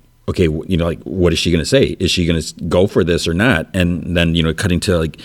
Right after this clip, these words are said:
Leanne being, like, right there. So it was, it was just, like, it was, it was pretty cool.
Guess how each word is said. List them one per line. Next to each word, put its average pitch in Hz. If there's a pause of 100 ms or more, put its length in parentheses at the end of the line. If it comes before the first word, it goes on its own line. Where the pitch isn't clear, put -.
(140)
Leanne 92
being, 87
like, 87
right 90
there. 85
So 101
it -
was, 95
it 110
was 113
just, 117
like, 123
it 95
was, 120
it -
was 113
pretty 123
cool. 78